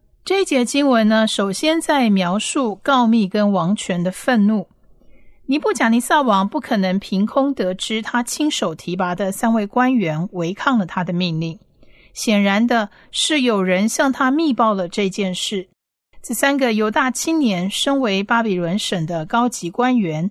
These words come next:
竟然敢在王所在的统治中心公然抗旨，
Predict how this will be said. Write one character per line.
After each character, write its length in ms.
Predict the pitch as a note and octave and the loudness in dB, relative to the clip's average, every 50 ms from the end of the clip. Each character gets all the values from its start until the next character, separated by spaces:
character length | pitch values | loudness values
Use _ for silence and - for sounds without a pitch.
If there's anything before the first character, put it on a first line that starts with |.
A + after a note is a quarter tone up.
| - - - - - - | -6 -10 -18 -20 -12 -6
竟 220 | - - G#4 F#4 | -4 -2 0 2
然 200 | D#4 A#3 G3+ A3+ | 2 2 2 0
敢 240 | G#3 - F#3+ D#3+ D3+ | 0 -2 -4 -4 -4
在 220 | - G#3+ G3+ G3 | -4 -2 -2 -2
王 380 | F#3 F3+ F3+ F3+ E3+ E3+ F#3 A#3+ | -2 -2 -2 0 0 2 0 0
所 240 | B3 - - F#3+ D#3+ | -2 -2 -4 -6 -4
在 240 | F#3+ G#3+ A3 G#3 F#3+ | -2 -2 -2 -2 -2
的 180 | - F#3 E3 | -4 -6 -6
统 260 | D#3 - - F#3 D3+ | -6 -6 -6 -6 -6
治 220 | D#3 - - A#3 G3+ | -4 -4 -4 -4 -2
中 180 | - A#3+ A#3+ B3+ | 0 0 0 0
心 280 | A#3+ - B3 B3 B3+ C4 - | 0 0 0 0 0 -2 -2
公 260 | - C#4+ C#4+ D4+ D4 | -2 0 0 0 0
然 240 | C4 F3+ D3+ D#3 F3+ | -2 -2 -4 -6 -8
抗 340 | - - - - A3+ F#3+ | -10 -8 -2 0 0 0
旨， 240 | E3 - - E3+ D#3 | 0 -2 -8 -12 -14